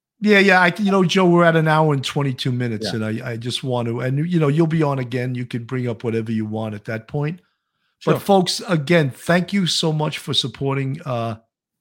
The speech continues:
Speaker 1: Police Off the Cuff, Real Crime Stories. Uh, we, you know, we love doing this show,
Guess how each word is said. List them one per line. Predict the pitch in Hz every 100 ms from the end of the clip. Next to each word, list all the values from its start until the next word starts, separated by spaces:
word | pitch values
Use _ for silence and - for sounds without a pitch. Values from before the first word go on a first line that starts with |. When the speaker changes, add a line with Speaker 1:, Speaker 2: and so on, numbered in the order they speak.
| _ _ _
Speaker 1:
Police | - 135 131 139
Off | -
the | 127
Cuff, | - 160 -
Real | 123 113
Crime | - 156 160
Stories. | - 175 160 151 143 - _ _ _ _
Uh, | - 120 113 110 - _ _ _ _ _ _
we, | 156
you | 185 160
know, | 151
we | 139 139
love | 139 160 160 143
doing | 156 156
this | 160 143
show, | - 175 170 160